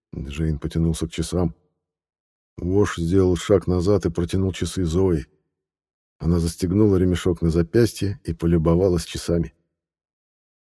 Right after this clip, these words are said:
Циферблат был поцарапан, стрелки не двигались, металлический браслет был покрыт пятнами. «Уош!» Джейн привстала, и ему пришлось опереться на стол, чтобы не упасть в обморок. «Джейн, сядь!» —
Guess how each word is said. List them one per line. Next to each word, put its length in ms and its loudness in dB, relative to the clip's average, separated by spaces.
Циферблат 600 2
был 160 0
поцарапан, 640 0
стрелки 460 0
не 100 4
двигались, 600 2
металлический 560 -2
браслет 400 2
был 140 2
покрыт 380 -2
пятнами. 500 2
«Уош!» 640 4
Джейн 320 -4
привстала, 540 -2
и 20 4
ему 180 4
пришлось 420 -2
опереться 420 0
на 100 4
стол, 280 -2
чтобы 220 -2
не 60 6
упасть 280 2
в 60 -2
обморок. 400 4
«Джейн, 360 4
сядь!» — 420 4